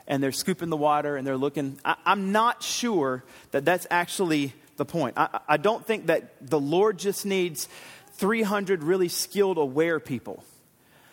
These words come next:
The better way to take this text is the Lord only needs three hundred to beat a hundred and thirty thousand.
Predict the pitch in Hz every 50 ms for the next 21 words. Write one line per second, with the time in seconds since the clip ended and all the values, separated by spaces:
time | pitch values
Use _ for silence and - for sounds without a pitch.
0 | - - _ _ - 165 147 123 - 202 233 254 247 226 214 190 175 160 - 180
1 | 170 - - 156 - - - 160 143 - - 156 151 139 139 127 - - - -
2 | - - _ - 127 147 156 165 196 220 240 240 220 208 196 190 165 139 - -
3 | 190 185 160 131 151 165 156 117 95 - - - - _ _ _ _ _ _ _
4 | _ _ _ _ _ _ _ _ _ _ _ - - 202 143 190 185 170 156 151
5 | 175 180 156 175 165 139 175 175 156 143 135 - 147 143 135 127 110 95